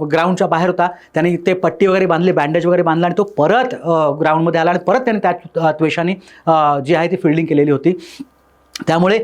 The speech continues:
एकंदरीत पाहता आपली फिल्डिंग, अ, साईड जर का बघितलं, तर आपली फिल्डिंग साईडसुद्धा न्यूझीलंडच्या तोडीस तोड आहे. बॅटिंगमध्ये आपण थोडेसे न्यूझीलंडच्या वरती आहोत, मात्र केन विल्यमसनला गेल्या सामन्यात जो फॉर्म सापडलेला आहे आणि ज्या प्रकारे त्यांनी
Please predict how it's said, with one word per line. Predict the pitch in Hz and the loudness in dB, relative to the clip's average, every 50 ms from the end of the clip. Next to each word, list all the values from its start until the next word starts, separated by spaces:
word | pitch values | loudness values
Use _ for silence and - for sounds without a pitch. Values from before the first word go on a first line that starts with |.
| - - - - - | -4 -10 -16 -4 -2
एकंदरीत | 147 160 - 202 214 240 247 240 240 - | 0 2 2 2 2 2 0 0 0 -2
पाहता | 147 147 143 131 | -2 -2 -2 -2
आपली | 117 131 147 151 180 196 208 | 0 0 0 0 0 0 0
फिल्डिंग, | 196 170 165 - - 180 185 185 196 180 - 180 180 | 0 -4 -6 -2 0 0 2 2 0 -2 -2 0 0
अ, | 170 165 160 160 160 156 151 | 2 2 2 2 2 0 0
साईड | 147 - 165 165 165 | 0 0 0 2 2
जर | 180 185 | 0 0
का | 180 170 | 0 0
बघितलं, | 165 160 151 165 175 | 0 0 0 -2 -4
तर | 170 185 | -2 0
आपली | 165 151 - 190 185 | 0 0 0 0 0
फिल्डिंग | 180 185 175 180 175 | 0 2 0 0 0
साईडसुद्धा | 170 180 175 170 - 180 151 156 180 202 196 - - _ _ | 0 -2 -4 0 -2 -2 0 0 -2 -2 -4 -6 -14 _ _
न्यूझीलंडच्या | 165 170 151 139 170 180 175 170 196 190 | 0 0 0 2 2 0 2 2 0 -2
तोडीस | 185 - 165 156 170 196 190 - | 0 0 2 2 2 2 2 2
तोड | - 185 185 | 2 2 2
आहे. | 175 160 202 - - _ _ - - - - _ _ - | 2 0 -2 -8 -10 _ _ -20 -20 -20 -20 _ _ -4
बॅटिंगमध्ये | - 143 160 - 285 294 262 240 208 190 202 202 202 - - - | -2 -2 0 2 2 4 4 4 4 2 0 0 -4 -10 -6 -4
आपण | 139 139 - 160 - - | -4 -2 -2 -4 -2 0
थोडेसे | 190 196 202 190 185 - 196 170 | 2 2 4 2 2 0 0 0
न्यूझीलंडच्या | 156 156 147 143 160 160 165 185 165 | 0 0 2 2 0 0 0 -2 0
वरती | 135 139 143 135 - - 175 | 2 2 0 0 0 0 0
आहोत, | 156 139 143 170 170 - - _ | 0 2 0 -2 -2 -4 -8 _
मात्र | 139 139 139 135 - 165 160 156 165 160 - - - _ - | -2 0 0 0 0 0 2 2 0 -2 -6 -14 -20 _ -2
केन | 190 196 180 185 | 0 2 2 4
विल्यमसनला | 175 170 170 180 190 185 - 196 185 180 170 143 | 2 2 2 2 0 0 -2 0 2 2 2 0
गेल्या | 131 131 143 151 165 165 | 0 0 2 2 2 2
सामन्यात | 151 165 151 156 160 165 160 | 0 0 -2 0 0 -2 -2
जो | 139 131 131 160 170 170 165 | -4 -4 -2 0 0 0 -2
फॉर्म | 165 - - 156 151 160 170 170 | -4 -2 0 2 2 2 0 -2
सापडलेला | 147 - 156 139 139 - 160 156 156 156 156 147 | -2 -2 -2 -2 0 0 0 0 2 2 2 2
आहे | 139 139 165 156 | 2 2 0 0
आणि | 139 139 147 | 0 0 2
ज्या | 135 156 151 | 2 0 0
प्रकारे | - 147 147 - 175 175 185 | 0 -2 -2 0 0 0 2
त्यांनी | 185 180 170 175 165 | 2 2 2 2 0